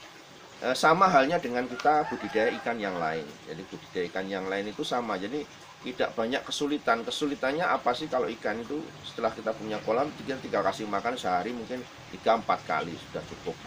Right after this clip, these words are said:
ya, memberi makan. Jadi tidak banyak, kalau menurut saya tidak begitu sulit, ya, siapapun bisa lakukan untuk budidaya perikanan.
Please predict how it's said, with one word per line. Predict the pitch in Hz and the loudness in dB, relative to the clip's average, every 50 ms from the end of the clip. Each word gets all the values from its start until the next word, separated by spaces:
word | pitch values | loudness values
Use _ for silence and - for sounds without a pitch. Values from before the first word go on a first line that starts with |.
| - - - - | -14 -12 -8 -6
ya, | - - 78 85 90 92 - - - - - - - - - - - - - - - | -4 -4 -4 -4 -4 -6 -10 -14 -16 -18 -18 -20 -18 -18 -18 -18 -18 -18 -18 -14 -10
memberi | 92 92 87 90 | -8 -8 -6 -6
makan. | 85 82 82 78 76 - 80 82 | -6 -6 -6 -6 -6 -6 -6 -6
Jadi | 82 92 117 156 156 - 143 | -4 -4 -4 -4 -4 -4 -4
tidak | - 131 113 - - | 2 2 2 2 2
banyak, | - 110 107 120 127 - - - - - - - | 0 -2 0 0 -2 -4 -4 -8 -18 -18 -16 -6
kalau | - - 113 110 117 | 2 2 4 4 4
menurut | 131 131 135 123 - | 0 -2 -2 -4 -2
saya | - 156 156 165 156 127 | 2 4 6 6 6 6
tidak | 123 123 - 113 107 - - - - - - - - - - - - - | 2 0 2 2 2 2 0 -10 -18 -18 -18 -18 -18 -18 -18 -18 -14 -10
begitu | - - - 143 160 160 | -8 -4 -2 -2 2 2
sulit, | 156 156 170 165 165 165 160 - | 2 2 4 4 4 4 2 2
ya, | 104 98 95 - | 0 0 0 2
siapapun | - - - - 120 120 - 160 160 | 4 4 4 6 4 2 2 0 -4
bisa | 147 - - 123 110 | -4 0 0 2 4
lakukan | 107 107 - - - 127 131 123 | 4 4 2 2 -4 -4 -4 -4
untuk | 107 - 110 | -6 -8 -8
budidaya | - 92 - 95 87 - 92 90 95 98 | -8 -10 -10 -8 -4 -2 0 0 0 0
perikanan. | - - 92 90 80 - 82 80 82 78 | -2 -4 -6 -8 -6 -6 -8 -6 -6 -6